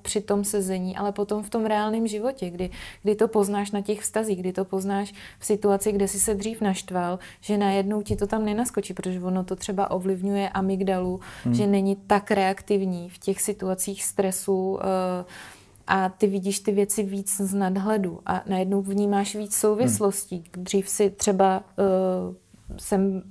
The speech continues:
Speaker 1: vnímala jenom jedno svoje úzké hledisko a šla jsem si za svojí pravdu, tu jsem se snažila přesvědčit, eh, o té jsem se snažila přesvědčit toho druhýho, manžela nebo to dítě
Speaker 2: Mhm.
Speaker 1: moje nebohý. <laughs> Ale, eh,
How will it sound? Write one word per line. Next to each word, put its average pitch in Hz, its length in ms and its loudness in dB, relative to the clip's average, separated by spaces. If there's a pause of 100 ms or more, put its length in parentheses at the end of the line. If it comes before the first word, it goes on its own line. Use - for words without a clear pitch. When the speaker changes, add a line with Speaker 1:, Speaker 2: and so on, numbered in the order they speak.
(240)
Speaker 1:
vnímala 196 420 2
jenom 196 260 0
jedno 202 260 2
svoje 202 320 2
úzké 196 360 -6
hledisko 190 500 0
a 185 60 0
šla 190 200 -2
jsem 196 180 -2
si 202 140 0
za 190 120 -2
svojí 202 280 -2
pravdu, 196 500 0 (380)
tu 202 100 4
jsem 196 200 -2
se 196 120 2
snažila 202 400 0
přesvědčit, 190 680 -4 (360)
eh, - 100 -2 (520)
o 196 40 0
té 196 100 -4
jsem 196 200 -2
se 196 120 -2
snažila 202 340 -2
přesvědčit 196 480 -4
toho 202 180 0
druhýho, 190 520 -2 (920)
manžela 175 500 -4
nebo 170 360 -8
to 190 120 -4
dítě 123 420 0
Speaker 2:
Mhm. 180 100 -12
Speaker 1:
moje 180 260 -8 (600)
nebohý. 190 500 -4
<laughs> - 640 -2
Ale, 196 320 4 (140)
eh, 196 440 2